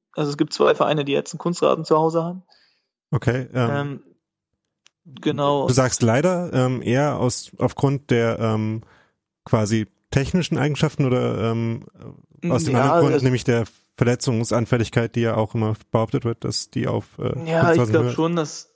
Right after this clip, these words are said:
Speaker 1: dass wenn man, desto älter man wird und man spielt oft auf Kunstrasen, dass es schon sehr schlaucht in den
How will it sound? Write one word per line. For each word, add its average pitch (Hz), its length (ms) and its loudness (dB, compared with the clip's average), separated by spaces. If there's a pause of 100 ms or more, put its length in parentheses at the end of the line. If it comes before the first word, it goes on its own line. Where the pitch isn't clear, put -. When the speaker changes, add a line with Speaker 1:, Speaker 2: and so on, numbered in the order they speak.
Speaker 1:
dass 156 220 0
wenn 151 100 -4
man, 151 340 -6 (180)
desto 147 340 0
älter 147 240 2
man 147 240 -2
wird 151 260 2
und 147 120 -4
man 143 160 -4
spielt - 280 -2
oft - 180 -2
auf - 120 -8
Kunstrasen, 151 760 0 (200)
dass - 200 -8
es 160 100 -2
schon 165 460 -2
sehr 143 460 2
schlaucht 147 680 2
in 165 100 -12
den 156 260 -10